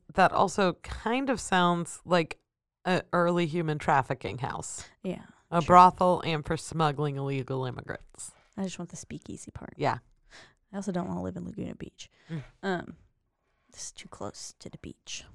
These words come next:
Speaker 1: Mm.
Speaker 2: Where's Laguna Beach? Is that California?
Speaker 1: California.
Speaker 2: Or is it Florida? If it's California, I'll take it.
Speaker 1: I think it's California.
Speaker 2: Okay. If it's not
Speaker 1: I mean, Laguna Beach came out
Speaker 2: If it's in Florida, fuck you.
Speaker 1: after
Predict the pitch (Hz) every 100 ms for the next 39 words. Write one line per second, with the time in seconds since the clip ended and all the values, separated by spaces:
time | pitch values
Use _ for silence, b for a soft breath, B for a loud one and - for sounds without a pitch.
0 | _ 147 135 _ _ _ _ _ _ 220
1 | 285 269 233 269 240 262 - - _ _
2 | _ _ _ _ - - 233 214 202 208
3 | 196 175 220 196 190 226 - 175 160 -
4 | 165 117 - 147 _ _ _ _ _ -
5 | 240 269 - 392 - 202 143 117 - -
6 | - - - - 175 180 302 - 226 151
7 | - - 117 117 147 180 - - 156 -
8 | _ _ 185 202 196 185 147 143 - -
9 | 196 208 202 202 180 262 277 233 269 -
10 | - 226 202 185 175 - _ 190 220 214
11 | 208 262 262 247 247 220 202 - 135 -
12 | _ - 175 214 - 208 180 165 156